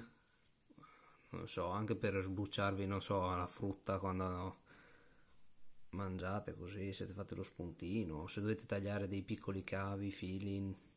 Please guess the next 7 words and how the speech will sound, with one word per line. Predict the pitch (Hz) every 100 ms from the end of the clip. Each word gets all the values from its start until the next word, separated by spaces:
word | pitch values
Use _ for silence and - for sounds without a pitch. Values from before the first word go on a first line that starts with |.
| - - -
nell'orto. | 104 98 95 98 110 - 104 90 - - - - - - - - - - - - -
Molto | 123 127 -
pratica | - 110 113 117 113
e | 95
utile. | 87 - - - - - _ _ _ - - - - - - - - - - - - -
Come | - 113
tutte | 113 - - 117 113 107 107 104